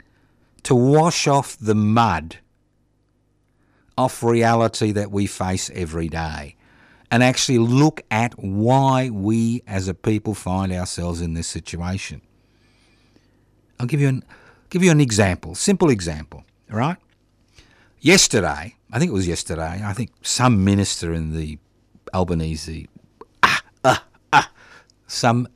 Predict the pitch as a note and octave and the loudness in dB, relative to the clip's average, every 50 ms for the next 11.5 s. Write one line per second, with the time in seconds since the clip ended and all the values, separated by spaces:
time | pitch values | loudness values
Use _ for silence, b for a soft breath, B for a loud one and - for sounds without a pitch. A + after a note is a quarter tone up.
0 | _ _ - G#2 G#2 G2+ F#2+ F#2 - - - E2 E2 E2 F2 F2+ E2+ E2+ D#2+ D#2 | _ _ -2 0 0 0 0 -2 -4 -6 -6 -6 -4 -2 -2 0 0 -2 -2 -2
1 | D2+ D2 D2 D#2 - - - - D#2+ D#2+ - - D#2 D#2 D#2 D2 - - - A#2 | -6 -6 -8 -8 -10 -8 -6 -6 -6 -6 -6 -6 -6 -6 -6 -6 -8 -2 0 2
2 | G#2 G2+ D#2 F2 F2 E2 D#2+ D#2 D#2+ E2 E2 E2+ E2+ E2+ B B B B B B | 2 2 2 0 0 0 0 -2 -2 -2 -2 -2 -2 -4 B B B B B B
3 | B B B G2+ F#2 F#2 F2 - - - A#2+ A2 G#2 F#2+ F#2 E2+ F#2 F#2 F#2 F2 | B B B -2 0 0 0 -2 0 2 4 4 4 4 4 4 2 2 2 2
4 | F2 E2+ D#2+ - - F#2 F2+ F2 - _ _ b b b b b b b b b | -2 -2 -4 -2 -2 -2 -2 -2 -4 _ _ b b b b b b b b b
5 | b b b b b b b b b b b b b b b b b b b b | b b b b b b b b b b b b b b b b b b b b
6 | b b b _ _ _ F#2 F2+ G#2 A2+ B2+ C3+ C3+ C3+ C3+ C3 C3 - - - | b b b _ _ _ 4 8 8 10 10 8 8 6 6 4 2 -2 0 2
7 | B2 B2 C3 B2+ - C3 B2 A#2+ A#2+ A#2+ A#2 A#2 A2+ A2+ A2+ A2 G#2+ G#2+ G2+ G2 | 2 2 2 2 2 0 0 2 2 2 2 4 4 4 4 4 4 4 4 4
8 | F#2+ F#2 F2+ F#2 F#2 F#2+ F#2+ F#2+ F#2 F#2 G2 G2 G2+ G#2 G#2+ G#2+ G#2 G#2 G2+ G2+ | 2 2 0 -2 -2 0 0 0 0 2 2 2 2 2 2 2 2 2 2 2
9 | G2+ G2+ G2 F#2 G2 - - - F2+ E2+ E2 D2+ F2 E2 - - F#2 F2+ E2+ E2 | 2 0 0 0 -2 -4 -4 -6 -4 -6 -4 -6 -6 -8 -6 -4 -4 -4 -4 -2
10 | D#2+ F#2+ F#2+ G2+ G#2 G#2+ G#2+ G#2+ G2+ - - - G2+ G2+ G2+ F#2+ F#2 F#2 F#2 - | 0 2 4 4 4 4 2 2 0 -4 -6 -6 -2 -2 0 0 0 0 -2 -2
11 | - - - F2 D#2+ D#2 D2+ D2+ E2+ G#2+ | -4 -6 -6 -6 -6 -6 -6 -8 -8 -10